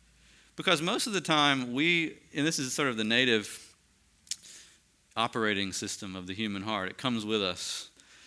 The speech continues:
that we want to work our way to God. And the cross, therefore, is a giant offense, because it,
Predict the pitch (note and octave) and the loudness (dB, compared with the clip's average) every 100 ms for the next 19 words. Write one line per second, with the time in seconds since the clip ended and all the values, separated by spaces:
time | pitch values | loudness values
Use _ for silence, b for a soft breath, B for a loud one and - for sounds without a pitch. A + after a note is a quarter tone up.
0 | B B - A2+ G#2+ G#2 A2 - - A#2+ | B B -6 2 4 4 -2 -18 -6 -2
1 | B2+ A#2+ G#2+ G2 A2 A#2 G#2+ F#2+ F#2 F#2 | 0 0 -2 -2 -2 -2 -2 -4 -4 -6
2 | F2+ - - - - _ _ _ _ _ | -6 -10 -14 -16 -18 _ _ _ _ _
3 | _ _ _ _ _ b b _ _ G#2 | _ _ _ _ _ b b _ _ -8
4 | G#2 G2 F#2+ F#2+ G2 - D3 E3 D3 C3 | -6 -6 -6 -8 -10 -4 -2 0 -2 -2
5 | A#2+ - A#2 A2+ G2+ G2 A#2+ F3+ A2+ - | -2 -2 -4 -4 -4 -6 -4 -4 -6 -2
6 | B2+ G#2 - - G#2+ A#2 A2 G#2+ | 0 0 -6 -12 -4 -2 0 0